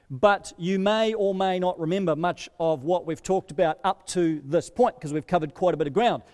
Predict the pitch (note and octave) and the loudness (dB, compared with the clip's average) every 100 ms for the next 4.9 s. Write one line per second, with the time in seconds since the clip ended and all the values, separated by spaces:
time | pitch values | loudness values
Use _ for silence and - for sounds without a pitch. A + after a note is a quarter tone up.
0 | _ _ _ - A#3 C4+ C4 B3 C#4+ C#4 | _ _ _ 2 4 4 0 2 4 6
1 | A#3 - F#3+ G#3+ F3 G#3 A#3+ E3+ G#3 A3 | 6 2 0 2 2 0 0 2 0 0
2 | A#3 A3 G3+ G3 E3+ G#3 G#3 - F#3 F3 | 2 2 4 0 0 2 2 2 -2 -2
3 | E3+ D3 - G#3+ A#3 F#3 F#3+ F#3+ G3+ G#3 | -2 -6 -4 -2 0 0 -2 0 0 0
4 | F#3+ D#3 C#3+ G3 C3+ F3 G#3 E3 F#3+ | -2 -2 2 2 2 2 4 4 -2